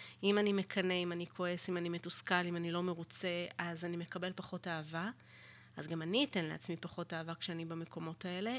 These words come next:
ואני אדאג להדחיק את הרגשות האלה, ואני אדאג לנסות להימנע מהם, כי אוהבים אותי יותר כשאני שמח, והכל סבבה, והכל אחלה, והכל מצוין, והכל דבש, ואני לא צריך, אה,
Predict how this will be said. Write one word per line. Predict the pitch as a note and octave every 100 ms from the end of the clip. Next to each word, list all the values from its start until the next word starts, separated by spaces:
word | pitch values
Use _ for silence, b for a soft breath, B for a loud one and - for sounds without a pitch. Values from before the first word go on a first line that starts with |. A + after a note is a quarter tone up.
| -
ואני | E3+ E3 E3+ E3+ E3+ E3+ E3+
אדאג | E3+ E3 F3+ F#3+ F#3
להדחיק | E3 - - D#4 D#4+
את | -
הרגשות | F3 E3 E3 E3+ -
האלה, | E3 E3+ E3
ואני | E3+ E3 E3
אדאג | E3 F3 F3
לנסות | F3 E3+ E3+ - -
להימנע | E3+ F3 A3 C4+
מהם, | G#3 F#3+ F#3+ B B B B -
כי | - C#4+ C#4+
אוהבים | - G#3+ A3 A#3
אותי | A3+
יותר | G#3 G#3+ G3+
כשאני | - D4+
שמח, | D4+ D#4+ C4+ C4
והכל | C4 B3+ C4+
סבבה, | - A#3+ A#3 A3+
והכל | A3+ - A#3+
אחלה, | A#3 A3+ A#3+ G#3+
והכל | G#3 - A3+
מצוין, | A#3 - A#3+ A3 G3+
והכל | G3+ A3
דבש, | A3 G3+ G#3 G3
ואני | G#3 G#3
לא | G#3
צריך, | G#3+ - G#3+ G#3+ - -
אה, | G#3